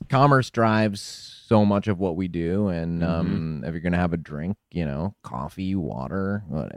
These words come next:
Speaker 1: you're gonna have to have something in place where we can determine, like, how to ring it up. So, H two O is that one.
Speaker 2: How are we pr-, uh, processing payments?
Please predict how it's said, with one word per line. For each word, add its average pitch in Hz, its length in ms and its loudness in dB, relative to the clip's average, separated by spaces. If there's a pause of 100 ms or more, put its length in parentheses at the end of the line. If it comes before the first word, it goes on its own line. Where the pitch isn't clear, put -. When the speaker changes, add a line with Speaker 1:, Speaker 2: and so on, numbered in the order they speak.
(120)
Speaker 1:
you're 90 180 -2
gonna 87 220 0
have 87 220 -4
to 82 80 -6
have 82 280 -2
something 90 1040 2
in 85 180 -2
place 82 560 -4
where 85 140 0
we 80 140 -2
can 80 180 -6
determine, 78 640 -2
like, 52 380 -10
how 92 180 0
to 85 60 2
ring 82 240 -2
it 80 80 -4
up. 71 240 -4 (680)
So, 50 200 -12 (920)
H 78 200 -4
two 78 160 -2
O 50 40 -4
is 55 100 -8
that - 200 -8
one. 60 140 -10 (1300)
Speaker 2:
How 147 100 10
are 151 140 10
we 143 180 6
pr-, - 180 -6
uh, 120 300 8
processing 120 680 4
payments? 113 580 0